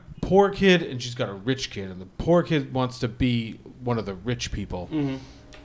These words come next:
Speaker 1: And then there is, for some reason, like a, like a, a two sexuality that is happening, like a, a kind of perversion for some reason. Like, she's building, like, so all those moments, like drinking the bath water or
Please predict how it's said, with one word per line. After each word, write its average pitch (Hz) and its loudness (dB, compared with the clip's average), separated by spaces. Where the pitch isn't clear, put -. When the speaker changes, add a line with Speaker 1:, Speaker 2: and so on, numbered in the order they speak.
Speaker 1:
And 156 0
then 135 0
there 165 6
is, 151 0
for 156 -2
some 196 4
reason, 147 4
like 127 0
a, 110 -4
like 131 -6
a, 104 -8
a 123 -8
two 185 2
sexuality 151 2
that 165 4
is 135 -6
happening, 175 0
like 127 2
a, 147 -2
a 160 -6
kind 156 0
of - -4
perversion 160 0
for 208 -2
some 220 -2
reason. 233 0
Like, 180 0
she's 165 0
building, 185 4
like, 165 -2
so 190 -4
all 208 6
those 175 2
moments, 160 0
like 139 -2
drinking 151 0
the 143 0
bath 139 4
water 127 2
or 123 -2